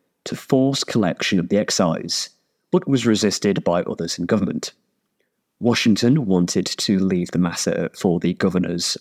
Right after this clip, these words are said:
for the moment. The Chief Justice, John Jay, argued that the risk of defeat meant military intervention could only be a last resort.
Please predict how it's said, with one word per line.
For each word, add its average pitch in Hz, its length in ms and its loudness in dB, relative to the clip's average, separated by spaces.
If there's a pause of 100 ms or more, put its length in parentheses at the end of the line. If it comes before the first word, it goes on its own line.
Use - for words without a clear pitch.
for 92 100 0
the 82 60 -8
moment. 90 560 0 (500)
The 135 80 2
Chief 110 240 2
Justice, - 640 -2 (180)
John 101 220 2
Jay, 104 340 0 (420)
argued 117 600 2
that 104 320 0
the 104 100 4
risk 101 380 0 (140)
of 101 440 2
defeat - 560 -2
meant 95 260 2
military 95 480 2
intervention 85 600 -2
could - 220 -4
only 98 300 2
be 87 120 0
a 85 80 2
last 85 260 -4
resort. 87 480 -2